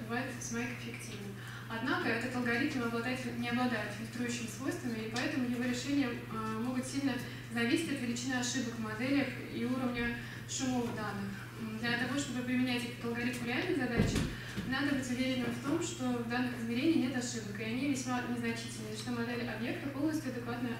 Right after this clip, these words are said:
ам, самому объекту. Тем не менее, алгоритм Качмажа может быть применен в случае неточных данных, если его оценка подвергается взвешенному усреднению.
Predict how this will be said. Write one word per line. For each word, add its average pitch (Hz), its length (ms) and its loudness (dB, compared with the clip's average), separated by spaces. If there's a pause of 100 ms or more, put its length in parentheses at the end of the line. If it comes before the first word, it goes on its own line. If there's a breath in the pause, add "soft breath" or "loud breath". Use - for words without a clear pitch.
(420 loud breath)
ам, - 440 -6 (800)
самому 233 340 0
объекту. 202 320 -6 (440 loud breath)
Тем 262 140 0
не 262 60 2
менее, 330 260 6
алгоритм 247 340 0
Качмажа 240 380 2
может 226 180 0
быть - 140 -8
применен 233 300 0
в 233 40 -2
случае 233 320 -4
неточных 277 460 0
данных, 226 220 -2 (100)
если 240 220 -2
его 233 120 -2
оценка 311 380 0 (380 loud breath)
подвергается 254 600 0
взвешенному 233 840 -2
усреднению. 202 560 -8